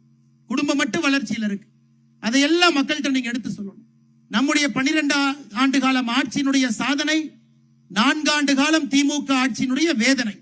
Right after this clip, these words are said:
இதை இரண்டையும் எடுத்து சொல்ல வேண்டிய பொறுப்பு இந்த அரங்கத்தில் இருக்கக்கூடிய ஒரு ஒரு பாரதிய ஜனதா கட்சியினுடைய தொண்டனுக்கு இருக்கு. அதனால்தான் பொதுமக்கள் இங்க வரலீங்க ஐயா. கட்சியினுடைய பூத்தில் இருக்கக்கூடிய தலைவர்கள்,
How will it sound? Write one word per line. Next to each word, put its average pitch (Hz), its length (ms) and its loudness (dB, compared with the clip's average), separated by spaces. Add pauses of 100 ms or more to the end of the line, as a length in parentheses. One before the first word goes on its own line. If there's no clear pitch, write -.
(520)
இதை 226 200 -2 (100)
இரண்டையும் 320 600 4
எடுத்து 247 340 0
சொல்ல 233 240 -10
வேண்டிய 226 280 -2 (140)
பொறுப்பு 302 380 0 (440)
இந்த 220 180 -2
அரங்கத்தில் 277 440 -2
இருக்கக்கூடிய 247 460 -6 (160)
ஒரு 254 120 -2 (100)
ஒரு 269 180 0
பாரதிய 254 280 -2
ஜனதா 233 260 -6
கட்சியினுடைய 220 460 -4 (100)
தொண்டனுக்கு 214 400 -2
இருக்கு. 233 260 0 (580)
அதனால்தான் 277 600 -2
பொதுமக்கள் 311 500 -2
இங்க 247 160 -4
வரலீங்க 226 340 -4
ஐயா. 196 200 -4
கட்சியினுடைய 269 640 0 (640)
பூத்தில் 330 500 0
இருக்கக்கூடிய 269 480 -2 (200)
தலைவர்கள், 269 540 0